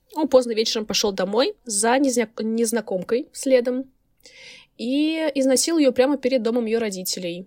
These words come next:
Спустя десять дней преступник вышел снова на охоту и снова изнасиловал уже девятнадцатилетнюю девушку и тоже прямо возле дома.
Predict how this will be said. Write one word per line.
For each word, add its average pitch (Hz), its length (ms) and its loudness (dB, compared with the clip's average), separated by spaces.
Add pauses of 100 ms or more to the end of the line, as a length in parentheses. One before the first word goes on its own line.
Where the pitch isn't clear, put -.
(180)
Спустя - 420 -4
десять 220 280 -4
дней 233 140 0
преступник 214 520 -8
вышел 196 320 -8
снова 311 320 -4
на 285 140 0
охоту 269 520 2
и - 160 -8
снова 214 280 -4
изнасиловал 196 520 -4
уже 196 160 -8
девятнадцатилетнюю 185 760 -4
девушку 220 380 -4
и 190 100 -10
тоже 220 360 -4
прямо 196 300 -6
возле 185 280 -4
дома. 170 420 -2